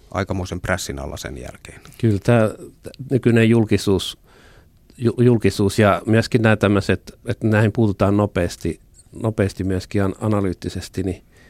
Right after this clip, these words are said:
Speaker 2: on, on hyvä asia ja, ja varmaan kehittää yritysten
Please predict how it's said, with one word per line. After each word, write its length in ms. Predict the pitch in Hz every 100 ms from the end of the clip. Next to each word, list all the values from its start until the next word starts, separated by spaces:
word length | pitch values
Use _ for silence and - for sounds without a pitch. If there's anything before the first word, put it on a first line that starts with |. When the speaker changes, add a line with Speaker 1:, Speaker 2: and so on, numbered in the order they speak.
| - _ -
Speaker 2:
on, 260 | 127 113 -
on 220 | 123 117
hyvä 280 | 110 107 98
asia 340 | 92 104 95
ja, 140 | 101 87 - - _
ja 60 | 98
varmaan 460 | 101 95 92 90 - _
kehittää 500 | - 95 90 - 80 78 _ _ -
yritysten 600 | 98 92 - - 90